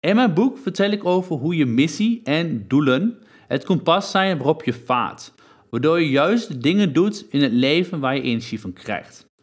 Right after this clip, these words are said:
Ik geef hierbij een voorbeeld van een van mijn cliënten, die miljonair is, en dit verhaal noem ik hem Mike. Mike was vierendertig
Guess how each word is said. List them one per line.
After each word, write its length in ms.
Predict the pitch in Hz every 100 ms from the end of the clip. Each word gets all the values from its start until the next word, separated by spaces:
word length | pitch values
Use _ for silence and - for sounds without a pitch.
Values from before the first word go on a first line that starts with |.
| _ _ - _ _ -
Ik 160 | 139
geef 320 | - 196 262
hierbij 380 | - 135 139 185
een 60 | 165
voorbeeld 500 | - 175 196 196 196
van 160 | 143 -
een 220 | 156 185
van 120 | 165
mijn 180 | 156 139
cliënten, 560 | - 127 143 147 73 - _ _ -
die 140 | 117
miljonair 600 | 139 147 120 113 139 175
is, 300 | 214 - - _ _ -
en 160 | 123
dit 160 | 151 185
verhaal 400 | 139 131 139 135
noem 180 | 113 113
ik 100 | -
hem 160 | 87
Mike. 400 | 87 98 - - - _ _ _ _ _ _ _ - _ _
Mike 220 | 139 214
was 160 | 220 -
vierendertig 800 | - 196 180 151 147 - -